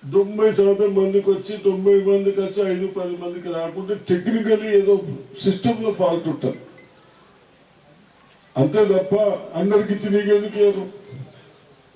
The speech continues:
అట్లా ఏం లేదు. గతంలో నువ్వు కాంగ్రెస్, టీఆర్ఎస్, బీజేపీ అంటుంది, ఇప్పుడు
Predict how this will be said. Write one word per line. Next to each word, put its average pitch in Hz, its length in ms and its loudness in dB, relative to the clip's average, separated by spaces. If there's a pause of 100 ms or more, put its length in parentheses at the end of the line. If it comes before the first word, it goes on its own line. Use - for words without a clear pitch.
(500)
అట్లా 147 260 0
ఏం 196 80 4 (100)
లేదు. 180 240 4 (1300)
గతంలో 185 460 2 (640)
నువ్వు 180 240 -6
కాంగ్రెస్, 196 500 4 (300)
టీఆర్ఎస్, 202 540 4 (260)
బీజేపీ 202 500 4
అంటుంది, 190 320 -6
ఇప్పుడు 175 180 -6